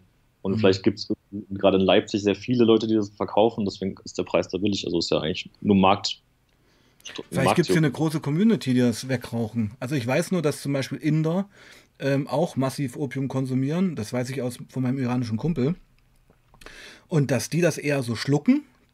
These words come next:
Speaker 2: Inder schlucken Opium lieber. Und die
Speaker 1: Mhm.
Speaker 2: ganzen Iraner und Afghanen, die rauchen das gern.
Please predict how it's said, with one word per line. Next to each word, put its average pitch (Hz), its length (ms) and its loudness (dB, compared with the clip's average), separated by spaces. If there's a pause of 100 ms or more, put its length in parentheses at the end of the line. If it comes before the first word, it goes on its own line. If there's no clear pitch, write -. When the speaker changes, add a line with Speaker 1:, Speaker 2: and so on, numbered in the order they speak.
(140)
Speaker 2:
Inder 175 300 4
schlucken 156 380 0
Opium 185 360 0
lieber. 202 440 0 (580)
Und 147 160 -2
die 143 60 0
Speaker 1:
Mhm. - 40 0
Speaker 2:
ganzen 151 520 -2
Iraner 135 420 -2
und 151 80 -6
Afghanen, 139 500 -4
die 139 260 -6
rauchen 113 480 -8
das - 180 -14
gern. 107 200 -18